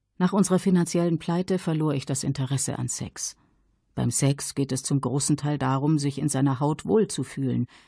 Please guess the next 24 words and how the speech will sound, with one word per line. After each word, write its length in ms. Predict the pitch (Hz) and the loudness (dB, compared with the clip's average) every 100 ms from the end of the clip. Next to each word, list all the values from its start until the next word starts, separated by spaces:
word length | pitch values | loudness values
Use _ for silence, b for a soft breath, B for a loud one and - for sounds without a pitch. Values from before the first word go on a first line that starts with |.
| b | b
nicht 260 | 180 160 - | 2 2 0
nur 160 | 165 | 0
zusammen 440 | 147 147 151 156 139 | 2 2 4 6 6
mit 180 | 139 147 | 4 2
dem 120 | 147 | 0
Partner, 540 | 135 135 143 160 175 | 0 -2 0 0 0
sondern 440 | 185 175 165 160 156 | 2 2 2 2 2
ganz 260 | 151 156 | 2 2
allgemein. 640 | - 202 131 113 98 107 - _ _ _ _ _ _ _ _ - | 2 2 2 0 -2 -8 -12 _ _ _ _ _ _ _ _ -2
Vielen 380 | 226 220 170 | 4 6 6
Paaren 400 | 156 170 180 160 | 4 4 6 4
fällt 240 | 147 160 139 | 4 0 0
es 120 | 127 | -2
schwer, 400 | - 160 165 139 | 0 4 4 4
das 280 | - 123 - | 0 -4 0
Sexleben 600 | 147 139 135 139 139 131 | 0 0 0 2 4 4
in 140 | 131 | 4
einer 220 | 131 135 131 | 4 2 2
langen 320 | 131 147 135 | 4 4 4
Beziehung 500 | 135 - 160 147 131 | 0 -2 0 2 2
nicht 220 | 123 - | 2 0
einschlafen 580 | 135 143 - 104 - 104 | 0 0 -2 -6 -6 -6
zu 140 | - | -8
lassen. 360 | 98 - - | -8 -8 -10